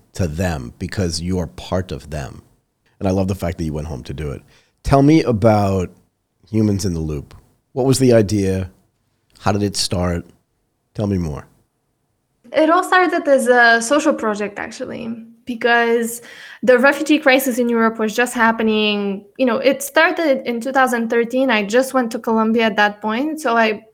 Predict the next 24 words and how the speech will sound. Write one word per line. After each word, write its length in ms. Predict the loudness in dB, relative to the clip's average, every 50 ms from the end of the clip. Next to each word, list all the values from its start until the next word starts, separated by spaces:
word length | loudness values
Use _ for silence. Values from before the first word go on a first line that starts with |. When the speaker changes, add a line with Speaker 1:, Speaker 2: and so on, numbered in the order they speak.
| _ _ -2
Speaker 2:
practically 440 | 0 0 0 0 -2 -2 0 2 4
missed 440 | 4 4 4 2 0 -6 -12 -18 -20 _ _ 0
all 260 | 4 6 6 6 4
of 140 | 4 0 -4
the 60 | -6
turmoil 460 | -4 -2 -2 -2 0 -2 -2 -2 -2
that 120 | -4 -4
was 220 | -6 -6 -6 -8 -8
happening 480 | -2 -2 -2 -2 -2 -4 -4 -2 -4
at 80 | -4 -6
the 80 | -8 -8
border. 760 | -2 2 4 4 4 4 4 2 2 2 2 2 0 -2 -6 -12 -20 -20 -20 _ _ _ _ 2
In 140 | 2 4
Bulgaria, 880 | 6 4 4 4 4 4 4 4 4 4 4 4 4 4 2 2 0 0 2
there 140 | 2 4 4
were 140 | 4 2
some 220 | 2 0 -2 -4 -4
notorious, 600 | -4 -4 -4 -2 -2 0 0 0 0 -4 -4 -10
like, 160 | -14 -14 -12 -6
refugee 480 | -2 -2 -2 -2 -4 -6 -4 -4 -6
hunters 560 | -4 -4 -4 -4 -4 -2 -2 -2 -2 -2 -4 -6
who 100 | -8 -8
were 120 | -8 -8
going, 540 | -6 -4 -2 -2 0 0 0 -2 -2 -4